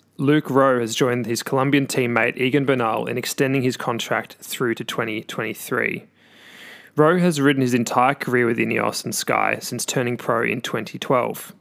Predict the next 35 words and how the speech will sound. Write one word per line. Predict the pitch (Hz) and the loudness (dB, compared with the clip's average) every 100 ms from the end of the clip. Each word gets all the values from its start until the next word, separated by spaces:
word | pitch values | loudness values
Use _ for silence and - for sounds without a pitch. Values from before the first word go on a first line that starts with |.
| _ _ _ _ | _ _ _ _
He'll | - 143 | 0 2
continue | 147 139 156 156 | 2 2 4 4
on | 135 139 | 4 2
for | 143 | 2
the | |
next | 127 120 - | 2 0 0
four | 135 | 0
years | 123 117 107 110 | 2 0 -2 0
with | 131 | 0
a | 123 | 0
focus | - 131 127 120 | 2 0 0 -4
on | 127 | -4
supporting | - - 127 120 120 | -4 -2 0 0 -2
the | |
team's | 110 123 113 110 | -4 -4 -4 -4
younger | 117 110 107 113 | 0 0 0 -2
riders. | 110 113 - - - - _ _ _ _ _ _ _ _ _ _ _ - | 0 -2 -2 -8 -10 -12 _ _ _ _ _ _ _ _ _ _ _ -2
And | 143 | 2
finally | 147 160 160 156 | 4 4 4 2
today, | 151 143 180 170 - | 2 2 2 -2 0
Bontrager | 139 156 - 143 120 120 | 2 2 2 2 4 2
has | 113 120 | 0 0
updated | 123 123 123 120 | 0 2 2 0
its | 117 | -2
warranty | 120 123 123 127 | 0 2 2 0
program | - 117 107 107 107 - - - - | 0 -2 0 -2 -2 -6 -14 -20 -10
to | - | -4
include | 123 - 123 | 0 2 2
a | |
lifetime | 117 120 131 - 143 131 | 4 4 2 0 0 0
cover | - 117 110 113 | 0 -2 -2 -4
for | - 123 | -4 -4
its | 117 | -4
carbon | - 120 113 117 | 0 0 0 0
wheels. | 117 113 - - | -2 -2 -4 -8